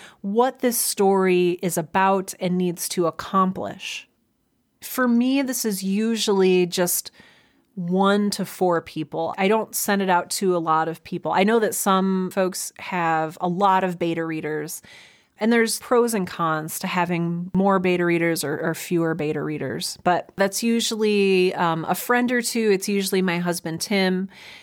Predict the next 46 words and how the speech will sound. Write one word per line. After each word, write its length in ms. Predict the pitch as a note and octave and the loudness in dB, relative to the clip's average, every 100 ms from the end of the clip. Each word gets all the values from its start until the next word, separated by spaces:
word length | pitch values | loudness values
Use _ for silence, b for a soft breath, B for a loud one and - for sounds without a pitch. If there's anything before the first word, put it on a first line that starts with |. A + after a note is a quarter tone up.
| B _ | B _
And 760 | F#3+ F#3+ F3+ F3 E3+ E3 E3 E3+ - - _ - | 0 2 2 0 0 -2 -4 -6 -8 -8 _ -4
I 80 | G3+ | 0
basically 1080 | F#3+ G3 - G#3 G3+ G3 F#3 F3+ F3+ F3+ - | 2 2 2 -2 0 2 4 4 4 2 -2
say, 520 | - F#3 E3+ E3+ F3 | -2 0 2 2 0
"Hey, 520 | A#3+ A3+ A3 G#3+ G#3+ - | 0 2 2 2 0 0
you 80 | |
know, 100 | F#3+ | 0
make 140 | F3 F3+ | 0 -2
sure 160 | G3 | -2
the 80 | E3+ | -2
story 360 | - C4+ C4 B3 | -2 0 2 2
has 200 | A#3 G#3+ | 2 0
a 40 | |
good 200 | G#3 G#3 | 0 -2
flow, 260 | G3 G3+ F#3+ | 0 2 2
make 160 | F#3 F#3 | 2 -2
sure 180 | - F3 | -4 -4
the 80 | D#3+ | -2
dialogue 560 | E3+ D#3+ E3 D#3+ E3 | 0 2 2 2 2
sounds 380 | - E3 D3 F3 | -2 -4 -6 -4
natural. 760 | A3 G#3+ G3+ - G3+ F#3 F3+ - B B B - | 0 0 0 0 2 4 2 -2 B B B -4
You 100 | A3 | 2
know, 140 | G3 | 2
I'm 180 | F#3+ G#3 | 2 0
not 240 | G#3+ G#3+ - | 0 0 -2
certain 400 | - G3+ G3 G3 | 0 0 0 0
about 320 | F3+ E3 F#3+ | 0 0 0
this 220 | A3 G#3+ | 0 0
plot 360 | - G#3 G3+ - | -2 0 0 0
point, 380 | G3 F#3 F#3 | -2 0 0
so 140 | - G#3+ | -2 0
maybe 340 | G3+ G#3 G#3 | 2 0 -2
pay 300 | G3 - F#3+ | -4 -2 2
extra 400 | F#3 - - F#3 | 2 0 -4 -4
attention 480 | F3 - E3+ E3+ E3+ | -2 -4 -4 -4 -6
to 60 | D#3+ | -2
how 200 | E3+ E3 | 0 0
it's 220 | D3+ - | -2 -6
resolved 560 | F#3 F3+ G#3 G3+ G3 | -6 2 4 4 2
because 200 | - F#3+ | -2 -4
I'm 100 | F3 | -2
not 180 | F3 F3 | -2 -4
sure 200 | - F3 | -4 -2
I 120 | D#3+ | -2
love 320 | D#3+ F#3+ G#3 G3+ | -2 0 0 2
it. 320 | G3 F#3+ | 0 0